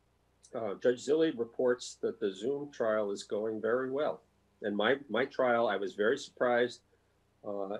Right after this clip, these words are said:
it went very, very well. So, uh, you know, we're, the, we in the judiciary are the last ones to change anything,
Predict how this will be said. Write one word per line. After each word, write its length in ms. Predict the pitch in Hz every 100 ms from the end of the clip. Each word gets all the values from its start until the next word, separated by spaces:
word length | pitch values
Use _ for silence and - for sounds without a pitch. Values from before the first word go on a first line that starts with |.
| -
it 100 | 107
went 240 | 107 95 87
very, 320 | 120 131 117 98
very 260 | 95 87
well. 320 | 80 82 73 76
So, 440 | - - 101 98 -
uh, 280 | 107 110 110 _ _ _
you 80 | 143
know, 60 |
we're, 260 | 123 147 147 147 -
the, 160 | 117 -
we 140 | 151 170
in 100 | 147
the 80 | 113
judiciary 600 | - 147 143 - 208 - _ _ _ _ _ _
are 100 | 107
the 120 | 107
last 440 | 101 110 135 143 -
ones 380 | 120 120 110 -
to 120 | -
change 440 | - 123 123 -
anything, 520 | 95 85 - 80 80